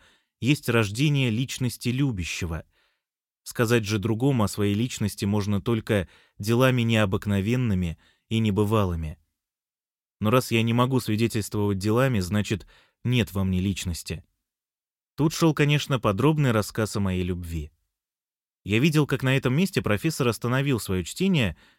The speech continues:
вгляделся в меня. Я вспыхнул, как мальчик,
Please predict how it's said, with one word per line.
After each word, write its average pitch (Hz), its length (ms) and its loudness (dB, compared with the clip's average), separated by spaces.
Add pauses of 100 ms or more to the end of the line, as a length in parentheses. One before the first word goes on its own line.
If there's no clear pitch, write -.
(140)
вгляделся 107 600 2
в 85 80 -6
меня. 87 320 -2 (720)
Я 113 140 4
вспыхнул, 131 480 0
как 110 180 0
мальчик, 135 460 0